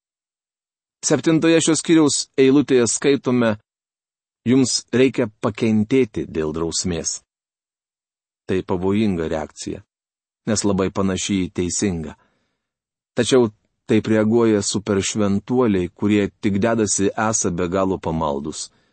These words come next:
Man jie primena indų fakyrą, kuris guli ant vinių prismaigstytų lentų, nors tai visai nebūtina.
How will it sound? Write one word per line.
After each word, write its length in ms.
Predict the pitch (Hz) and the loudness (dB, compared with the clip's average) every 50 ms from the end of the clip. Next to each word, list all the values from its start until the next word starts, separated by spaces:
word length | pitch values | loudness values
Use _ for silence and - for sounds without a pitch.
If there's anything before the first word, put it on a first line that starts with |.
| _ _ _ _ _ _ _ _ _ _ _ _ _ - | _ _ _ _ _ _ _ _ _ _ _ _ _ -2
Man 160 | 127 135 143 147 | 0 2 4 4
jie 80 | 139 | 2
primena 460 | 127 156 165 160 151 143 139 135 127 113 101 - _ _ _ - | 4 4 2 4 4 2 2 2 2 0 -2 -4 _ _ _ -2
indų 320 | - 139 135 127 117 120 110 | 0 2 2 2 2 2 0
fakyrą, 640 | - - 117 110 - - 160 160 143 117 104 98 - | 0 0 -2 -2 -2 0 2 2 4 4 2 0 0
kuris 320 | - 104 101 101 95 98 | 0 0 2 2 0 0
guli 320 | 98 113 135 135 123 110 | 0 2 2 2 4 2
ant 240 | 104 98 98 95 - | 2 0 -2 -2 -4
vinių 460 | 101 98 110 113 110 113 127 139 135 110 | -2 0 2 4 4 4 4 2 2 0
prismaigstytų 1200 | - 104 101 95 - - 113 107 120 123 120 101 - - - - 113 107 101 - - 107 101 98 95 | -2 -2 -2 -2 -2 0 0 2 2 2 2 0 -4 -6 -6 -4 -2 -2 -2 -2 -2 -2 -2 -2 0
lentų, 440 | 95 95 95 98 - 151 170 165 - _ _ _ _ _ _ _ _ _ _ _ _ _ _ _ - 120 | -2 -2 -4 -2 0 0 0 0 -2 _ _ _ _ _ _ _ _ _ _ _ _ _ _ _ -2 0
nors 220 | 113 110 107 - - | 0 0 -2 -2 0
tai 160 | 117 107 101 | 0 2 2
visai 320 | 101 104 - - 107 101 | 2 0 -2 -2 -2 -2
nebūtina. 640 | 98 92 87 82 80 78 78 - 76 78 82 - | -2 -2 -4 -4 -4 -6 -6 -6 -8 -8 -10 -12